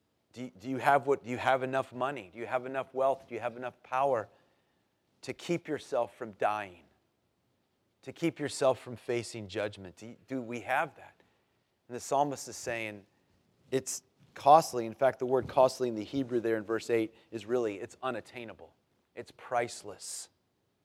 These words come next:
It's a cost you cannot pay. And so where is my security? The psalmist is saying,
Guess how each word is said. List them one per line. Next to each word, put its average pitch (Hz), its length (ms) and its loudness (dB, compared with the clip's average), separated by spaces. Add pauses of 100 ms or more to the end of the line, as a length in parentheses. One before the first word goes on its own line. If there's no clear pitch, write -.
(920)
It's 131 180 -4
a 127 60 -4
cost - 480 2
you 120 100 -8
cannot 123 540 -8
pay. 92 340 -10 (2250)
And 107 80 -18
so 143 160 6
where 160 240 12
is 127 120 2
my 139 200 4
security? 151 920 4 (1300)
The 104 80 -14
psalmist 143 500 4
is 123 120 -6
saying, 131 500 0